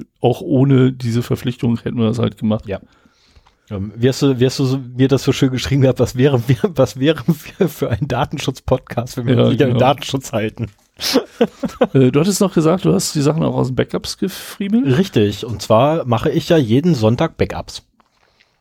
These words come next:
Speaker 2: Also jeden Sonntag wird ein komplettes Backup gefahren.
Speaker 1: Mhm.
Speaker 2: Zusätzlich dazu habe ich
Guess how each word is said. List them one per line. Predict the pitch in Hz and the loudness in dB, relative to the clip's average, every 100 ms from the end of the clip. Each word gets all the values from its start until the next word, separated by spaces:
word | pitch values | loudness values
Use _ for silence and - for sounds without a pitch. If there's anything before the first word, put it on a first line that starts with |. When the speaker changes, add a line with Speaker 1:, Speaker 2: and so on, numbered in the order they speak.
| _ _ | _ _
Speaker 2:
Also | 113 101 | -4 0
jeden | 135 147 | 2 2
Sonntag | 123 143 - | 2 2 2
wird | 120 | 0
ein | 117 | 0
komplettes | 104 101 98 - | 0 0 -2 -2
Backup | 95 92 - | -4 -4 -8
gefahren. | - 90 85 - | -14 -14 -16 -20
Speaker 1:
Mhm. | 131 131 _ _ _ _ _ - | -20 -20 _ _ _ _ _ -2
Speaker 2:
Zusätzlich | 120 110 98 92 | 2 4 2 2
dazu | 107 - - | 2 2 0
habe | 101 | 0
ich | 92 | -2